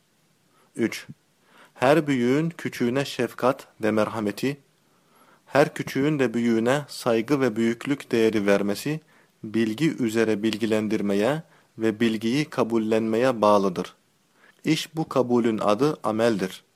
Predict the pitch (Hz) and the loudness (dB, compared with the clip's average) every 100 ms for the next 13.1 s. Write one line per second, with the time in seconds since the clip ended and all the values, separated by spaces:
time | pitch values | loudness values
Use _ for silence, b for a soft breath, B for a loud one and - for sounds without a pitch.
0 | b b b - 113 113 120 120 117 120 | b b b -6 -4 0 0 0 0 -2
1 | 127 165 147 117 117 110 110 123 110 120 | -2 -4 -4 -4 -2 -2 -2 -2 -2 -4
2 | 113 127 113 107 123 135 - 113 - 110 | -2 0 0 -4 -4 -4 -4 -6 -4 -8
3 | - 135 127 110 104 113 101 101 - 95 | -4 -4 -2 -2 -2 -2 -4 -4 -4 -8
4 | - _ b b b _ 107 110 110 123 | -10 _ b b b _ -2 0 0 0
5 | 135 139 123 104 107 104 101 95 98 - | 0 0 -2 0 0 2 2 2 0 -4
6 | 95 - _ _ b b b - 156 - | -8 -10 _ _ b b b -4 -4 0
7 | 127 110 107 - 143 123 110 110 113 104 | 2 4 2 0 0 0 0 -2 -2 -4
8 | - 107 113 135 - 104 - 101 127 147 | -2 0 0 -2 0 -2 -2 -2 0 -4
9 | b b b - 104 107 131 139 113 110 | b b b -2 0 2 2 2 0 -2
10 | 113 110 95 104 104 110 110 - 107 - | -4 -6 -6 -2 0 0 -2 -4 -4 -4
11 | 113 104 113 147 b b b - 113 117 | -6 0 0 0 b b b -2 4 4
12 | 107 131 - 110 110 117 - 139 120 143 | 4 0 -4 -8 -4 -6 -2 0 0 0